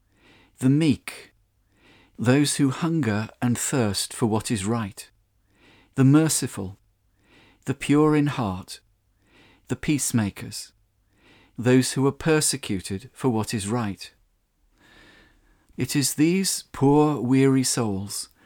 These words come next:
who are privileged above all others, because they have so much to look forward to.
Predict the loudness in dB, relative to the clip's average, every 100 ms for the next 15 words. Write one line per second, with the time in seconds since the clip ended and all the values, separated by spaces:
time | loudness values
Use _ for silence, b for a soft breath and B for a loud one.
0 | b b b 0 0 0 -2 -2 0 0
1 | -2 -8 -6 -4 -2 -4 -4 0 2 2
2 | 0 -2 -6 -8 -12 -14 _ _ _ B
3 | B B B B -8 -4 -2 0 0 0
4 | 0 -2 -2 0 2 2 0 -4 -4 -2
5 | -2 -4 -4 -2 -2 -6 -10